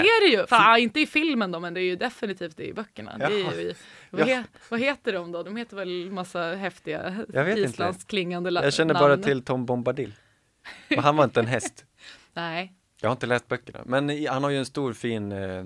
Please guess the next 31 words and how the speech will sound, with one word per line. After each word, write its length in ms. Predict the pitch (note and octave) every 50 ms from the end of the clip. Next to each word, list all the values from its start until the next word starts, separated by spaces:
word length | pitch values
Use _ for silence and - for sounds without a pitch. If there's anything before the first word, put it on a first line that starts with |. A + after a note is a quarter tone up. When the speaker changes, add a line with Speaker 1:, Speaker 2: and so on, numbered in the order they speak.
| F2+ F2+ F#2 - - _ - _ _ _ - - - - - - A#2+ - - A#2
Speaker 2:
ett 120 | A2 -
vitt 160 | - B2 _ -
stå, 280 | - _ - C#3 A#2+
va? 140 | F#2+ - G#2+
Eller? 280 | G#2+ G#2+ G#2+ G#2 G#2+ G#2 G#2 _ _ _ - _ _ _ _ _
Speaker 1:
Ja. 500 | - G3+ F3+ F3+ G3+ A3 A3+ B3 C#4+ -
Speaker 2:
I 40 | A2+
den 100 | G#2+ G#2
här 80 | G#2+
filmen. 480 | G2+ - B2 A2+ A2 G2+ F#2+ F#2+ G#2 - _ _ _ _ _ _ _
Det 80 | - A#2+
ser 120 | - D#3+
ut 40 | D3
som 80 | B3+ A3
Speaker 1:
Skuggfaxe. 800 | F#3 G#3 G3+ - - C#4 - _ - - - - D#3+ D3 A#2+ F3 -
Speaker 2:
Ja, 160 | A#2 - D3
just 140 | A#2+ - -
Speaker 1:
Heter 260 | C4+ F#3+ - - G3
han 100 | F3 E3+
inte 200 | D#3+ D#3+ - E3
så? 120 | - -
Speaker 2:
ja, 260 | - - D3+ D#3 E3 E3
Speaker 1:
Nu 60 | G3+ G#3+
Speaker 2:
ja, 40 |
Speaker 1:
kommer 140 | G3+ D3 C#3+
jag 80 | G#3+ G#3
inte 120 | - G3+
Speaker 2:
ja. 60 | G3+
Speaker 1:
ihåg 100 | G#3 F#3
vad 100 | E3+ E3
Shadowfax. 880 | - - - A3 G3 E3+ D3+ _ - - - _ - - - - - -